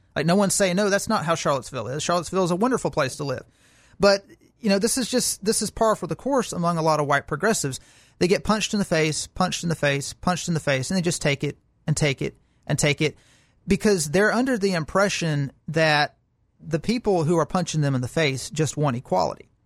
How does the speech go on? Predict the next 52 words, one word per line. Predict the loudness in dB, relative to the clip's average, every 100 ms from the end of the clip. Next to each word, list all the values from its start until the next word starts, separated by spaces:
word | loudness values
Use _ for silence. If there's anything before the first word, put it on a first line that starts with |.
| 0
But | 4
as | 4 4
we're | 0
gonna | 0
find | 2 2 2 0
in | -2 -2
a | -2
great | 0 2 2 -2
episode | -4 -2 0 2 0
from | -2 -2
Undisputed, | -2 -2 0 2 2 0 -8 _
when | -2
they | 0
were | 0
discussing | 0 0 0 0 0
Mark | 0 -2
Cuban's | -2 -4 -4
decision | -4 -2 0 0 0
not | 0 -2
to | -4
play | -2 0
the |
national | 0 -2 -2 -4
anthem | -2 -2 -2 -2 -2
at | 0 0 -2 -4
Mavericks | 0 0 -2 -4
games, | -2 -2 -2 -6 -14 -20 -12 -4
that | 0
this | 0 2
isn't | 0 0
exactly | 0 0 0 -4
the | -6
case. | -8 -6 -4
And | -2 -2 -2 0
just | 0 2
like | 0
I | 0
talked | 0 -2 0
about | -2 0
how | 0 0 -2 -6 _ -2
conservatives | 0 4 2 2 -2
hear | 0 2 4 2 0 -4
black | 0 0
folks | 0 -2 -2
complain, | -8 -6 -2 0 0 0
black | 0 0
identitarians, | 0 -2 -2 -4 -4 -6
I'm | -6
gonna | -4
specify, | -4 -4 -4 -4 -4 -4
but | -2
not, | -2 -4